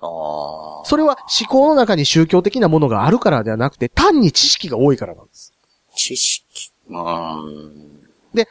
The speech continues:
Speaker 2: もっと言うと、その宗教にとどまらず、いろんなフィクションのものを取り込んでいる、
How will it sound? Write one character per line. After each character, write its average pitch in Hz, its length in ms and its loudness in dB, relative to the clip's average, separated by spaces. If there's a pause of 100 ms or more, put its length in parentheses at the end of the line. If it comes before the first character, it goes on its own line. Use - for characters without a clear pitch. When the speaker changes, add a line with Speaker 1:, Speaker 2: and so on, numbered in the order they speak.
Speaker 2:
も 269 120 -2
っ - 40 -2
と 285 80 0
言 262 60 2
う - 20 -2
と、 233 180 4
そ 214 120 0
の 202 100 4
宗 320 300 4
教 247 280 6
に 262 280 2
と 196 120 2
ど 214 140 4
ま 220 120 4
ら 202 120 4
ず、 208 160 -2
い 208 140 0
ろ 247 140 6
ん 269 60 -2
な 220 80 4
フ - 120 0
ィ - 20 2
ク 226 120 0
シ - 100 2
ョ 180 60 4
ン - 20 0
の 165 80 4
も 208 100 6
の 196 140 4
を 170 40 2
取 180 220 2
り - 40 -10
込 220 260 2
ん - 20 0
で 247 160 6
い 277 60 6
る、 311 160 4